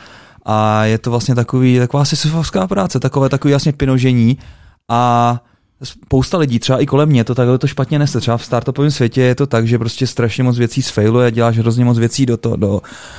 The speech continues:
do šuplíku, který prostě pak nakonec nerealizuješ a vlastně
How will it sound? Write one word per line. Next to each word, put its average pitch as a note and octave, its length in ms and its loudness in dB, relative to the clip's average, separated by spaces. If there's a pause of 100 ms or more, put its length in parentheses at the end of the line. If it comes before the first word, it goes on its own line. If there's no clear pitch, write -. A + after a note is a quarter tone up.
do C3 100 2
šuplíku, B2 440 0
který A#2+ 220 0
prostě A#2+ 220 -2
pak B2 140 -2
nakonec B2+ 300 0
nerealizuješ A#2 520 0
a A2+ 60 0
vlastně A2+ 340 0